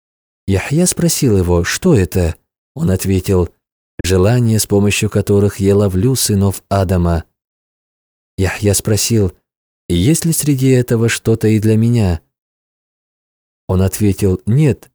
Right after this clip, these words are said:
кроме того случая, когда однажды ночью ты наелся, и мы отяжелили тебя и не дали совершить молитву».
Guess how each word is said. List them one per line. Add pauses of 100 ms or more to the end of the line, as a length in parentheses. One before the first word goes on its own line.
(140)
кроме
того
случая,
когда
однажды
ночью
ты
наелся, (420)
и
мы
отяжелили
тебя (340)
и
не
дали
совершить
молитву».